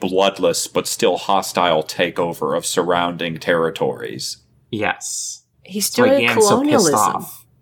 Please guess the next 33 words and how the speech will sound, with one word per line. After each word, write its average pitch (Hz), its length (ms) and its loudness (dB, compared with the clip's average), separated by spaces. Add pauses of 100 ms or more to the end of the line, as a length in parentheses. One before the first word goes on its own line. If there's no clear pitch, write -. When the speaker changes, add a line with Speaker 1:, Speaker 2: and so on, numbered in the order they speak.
(480)
Speaker 1:
In 92 160 -2
point 104 260 0
of 104 80 -4
fact, 101 260 0
that 98 200 2
is 104 380 2 (280)
part 294 420 2
of 98 140 0
why 87 220 4
Ganon's 82 380 0
so 71 160 -2
pissed - 340 -2
off. 62 360 -4 (160)
Speaker 3:
He's - 240 -4
doing 220 280 4
a 220 80 6
colonialism. 175 1080 0 (220)
Speaker 1:
"A 95 80 6
welcome 107 460 2
appeal, 98 480 4
Ganondorf. 78 840 -2
I 95 140 4
will 104 180 2
accept - 500 -2
your 98 160 2
vow 92 360 2
of 87 100 -2
fealty 87 560 -2
to - 100 -12
the 73 120 -8
kingdom 82 480 -4
of 78 140 -8
Hyrule," 71 600 -4